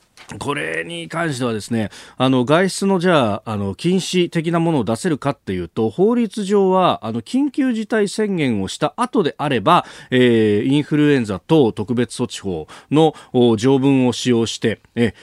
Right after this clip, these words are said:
えー、第四十五条などを、お、用いてですね、えー、移動の制限であるとか、あるいは、あの、施設の使用の、お、中止というのを、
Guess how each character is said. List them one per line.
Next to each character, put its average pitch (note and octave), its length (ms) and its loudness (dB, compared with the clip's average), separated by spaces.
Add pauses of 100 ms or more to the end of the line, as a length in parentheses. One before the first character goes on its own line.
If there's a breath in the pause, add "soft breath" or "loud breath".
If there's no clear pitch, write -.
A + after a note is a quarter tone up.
(120 loud breath)
え G2 1040 2
ー、 - 20 -16
第 C3 160 0
四 D#3+ 220 2
十 G#2 160 -4
五 G#2 160 -2
条 F#2 340 -6
な C3+ 160 0
ど G#2+ 300 -4
を、 D3+ 320 2
お、 A#2 220 2
用 A2+ 360 -2
い G2+ 80 -4
て G#2 140 -2
で D#2 80 -14
す - 100 -16
ね、 D2+ 160 -16 (300 loud breath)
え G2+ 580 0
ー、 - 100 -20 (200)
移 C#3 140 0
動 D3 200 6
の C#3 120 2
制 C#3 280 2
限 A#2+ 220 2
で F#2 80 -4
あ F2 80 -4
る E2 80 -12
と F#2 100 -14
か、 A#2 300 0
あ C3 80 -2
る D#3 80 2
い C#3 100 2
は、 C#3+ 240 4 (160 loud breath)
あ B2 160 2
の、 A#2 160 2
施 - 140 -6
設 E3 260 0
の G#2+ 140 -2
使 - 220 -2
用 C#3 260 4
の、 G#2+ 800 0
お、 E2+ 80 -10
中 F3 220 2
止 - 200 0
と E3+ 120 4
い D#3+ 60 4
う A#2+ 120 2
の F#2+ 140 -2
を、 A2 180 2